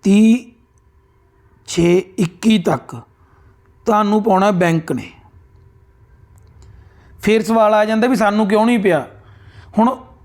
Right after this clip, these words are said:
ਆਪਾਂ ਪਹਿਲੀ ਵੀਡੀਓ 'ਚ ਦੱਸਿਆ ਸੀ ਵੀ ਦੋ ਹਜ਼ਾਰ ਸੋਲਾਂ ਸਤਾਰਾਂ ਦਾ ਫਿਲਹਾਲ ਪੰਦਰਾਂ ਕਿਸ਼ਤਾਂ ਦੇ ਵਿੱਚ ਏਰੀਅਰ ਮਿਲ ਰਿਹਾ ਹੈ।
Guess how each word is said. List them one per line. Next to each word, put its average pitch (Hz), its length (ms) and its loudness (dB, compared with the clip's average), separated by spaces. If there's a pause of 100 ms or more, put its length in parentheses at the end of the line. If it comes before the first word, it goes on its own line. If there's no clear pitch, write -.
(400)
ਆਪਾਂ 202 200 0
ਪਹਿਲੀ 233 320 0
ਵੀਡੀਓ 233 200 2
'ਚ 214 60 0
ਦੱਸਿਆ 214 340 0
ਸੀ 208 80 0
ਵੀ 233 60 2
ਦੋ 190 240 2
ਹਜ਼ਾਰ 226 200 2
ਸੋਲਾਂ 190 400 2
ਸਤਾਰਾਂ 180 380 0
ਦਾ 143 300 -4 (1800)
ਫਿਲਹਾਲ 208 500 0 (580)
ਪੰਦਰਾਂ 208 400 2
ਕਿਸ਼ਤਾਂ 220 440 -2
ਦੇ 208 120 2
ਵਿੱਚ 185 260 -4
ਏਰੀਅਰ 202 500 2
ਮਿਲ 147 200 -4
ਰਿਹਾ - 240 -14
ਹੈ। - 120 -20